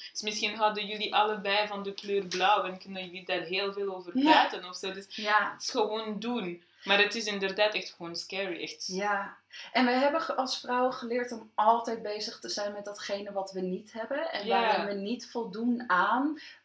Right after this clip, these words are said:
Speaker 2: het trendbeeld van de
Speaker 1: Mhm.
Speaker 2: vrouw. Maar het is denk ik ook een leuke oefening,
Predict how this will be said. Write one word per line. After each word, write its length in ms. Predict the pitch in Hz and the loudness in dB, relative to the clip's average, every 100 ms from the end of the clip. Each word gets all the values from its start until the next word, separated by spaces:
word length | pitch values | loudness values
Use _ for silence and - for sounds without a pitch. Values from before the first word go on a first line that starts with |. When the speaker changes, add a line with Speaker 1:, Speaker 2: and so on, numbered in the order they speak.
| _ - | _ -12
Speaker 2:
het 360 | 175 185 - - | -4 -4 -4 -2
trendbeeld 760 | 202 190 190 - 180 175 175 - | 4 4 2 0 2 2 0 -4
van 180 | 180 | -2
de 60 | 180 | -2
Speaker 1:
Mhm. 160 | 180 202 | -2 -2
Speaker 2:
vrouw. 400 | 170 175 262 349 - - - - | 2 2 0 -2 -10 -14 -16 0
Maar 200 | 208 220 | 2 4
het 80 | |
is 160 | 240 - | 0 -2
denk 200 | 226 233 | -2 -2
ik 160 | 240 - | -4 -2
ook 240 | 233 262 | -2 -2
een 120 | 277 233 | -2 -4
leuke 720 | 214 220 220 214 202 196 - | -4 -6 -6 -2 0 0 -2
oefening, 840 | 254 - - - 202 196 196 202 | -2 -2 -6 -6 -6 -6 -10 -12